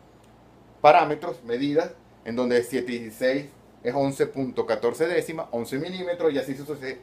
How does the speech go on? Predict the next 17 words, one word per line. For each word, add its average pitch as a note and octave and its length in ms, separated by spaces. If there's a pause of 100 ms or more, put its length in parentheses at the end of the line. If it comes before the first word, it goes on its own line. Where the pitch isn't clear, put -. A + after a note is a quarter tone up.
sucesivamente, C3 920
media B2+ 440
pulgada B2+ 540 (920)
funciona B2+ 380
el D3+ 80
trece, G3+ 440 (760)
nueve C#3 280
dieciséis C3+ 640 (120)
funciona B2 420
el C3+ 60
catorce, F3 540 (600)
Cinco E3 300
octavos E3 480
funciona D3+ 420
el D#3 80
dieciséis D#3+ 440
milímetros F3 560